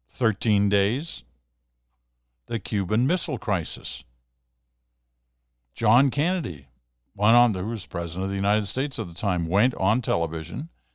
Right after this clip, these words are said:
and showed us images. Now, they weren't satellite images. They were images taken from a spy plane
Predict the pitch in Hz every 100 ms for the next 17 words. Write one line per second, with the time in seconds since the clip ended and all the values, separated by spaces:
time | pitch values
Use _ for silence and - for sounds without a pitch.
0 | _ _ _ _ 101 101 101 - - 175
1 | 87 85 131 - - _ _ _ _ _
2 | _ _ _ _ _ _ _ _ _ _
3 | 160 185 95 67 57 - - _ _ _
4 | _ _ _ _ _ _ _ _ _ _
5 | _ _ _ _ 92 92 101 147 165 -
6 | - 143 110 90 78 78 67 73 95 -
7 | 90 98 123 123 107 98 - 104 92 98
8 | - 87 85 82 78 - 131 143 - 76
9 | -